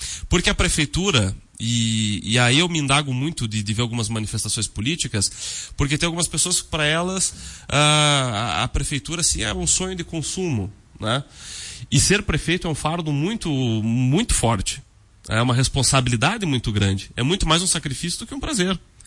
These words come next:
Portanto, se você não tiver o cuidado da forma com que você constrói a tua base de apoio, com a forma que você vai, vai encaminhar isso, com os propósitos que você vai encaminhar isso,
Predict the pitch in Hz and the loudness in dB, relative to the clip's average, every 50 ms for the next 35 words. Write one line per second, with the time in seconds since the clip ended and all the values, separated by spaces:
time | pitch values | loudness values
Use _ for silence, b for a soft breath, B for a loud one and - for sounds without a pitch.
0 | B B B B B B B - - 143 135 - 202 233 226 - 214 196 - 208 | B B B B B B B 0 2 2 4 4 4 4 2 2 2 0 0 0
1 | 214 220 - 202 180 196 202 196 - 233 214 156 160 156 156 147 120 123 123 120 | 0 -2 -2 -2 0 0 -2 0 -2 -2 0 4 4 4 4 4 2 2 2 2
2 | - - 165 185 214 226 208 226 214 190 - 190 175 185 160 - 190 - - 190 | 4 4 2 0 0 -2 -4 -6 -6 -6 -6 -6 -2 0 0 0 0 -2 -4 -4
3 | 190 202 202 - - - - - 143 151 156 156 135 107 95 - B B B B | -4 -2 -2 -2 -2 -2 -2 -2 0 2 2 4 4 2 2 -2 B B B B
4 | B B B B B B B B - 113 113 - 131 117 110 113 120 123 117 117 | B B B B B B B B -2 0 2 2 2 4 4 6 6 6 4 2
5 | 104 110 107 - - 113 110 101 98 95 B B B B B B B - - - | 2 0 0 2 2 4 4 4 4 2 B B B B B B B -6 -2 0
6 | 151 156 160 160 156 143 143 143 131 - - 180 202 208 202 - 190 170 170 - | 2 2 2 0 0 0 0 2 2 2 2 2 2 0 -2 -4 -2 0 2 2
7 | - - 185 160 175 165 165 151 151 156 156 156 151 - 156 147 151 147 143 139 | 2 2 2 2 0 0 0 0 0 0 0 0 0 0 0 0 2 2 0 0
8 | 139 139 143 143 - - - 113 101 - 139 139 - - 151 147 139 - - 160 | 0 2 2 4 4 2 2 0 0 2 2 2 2 2 2 0 0 0 0 0
9 | 185 - - - - 151 151 143 - 139 131 127 120 110 110 127 180 220 - - | 0 0 0 0 0 0 0 -2 0 0 0 2 2 2 2 2 2 2 0 2
10 | 196 151 117 | 2 0 0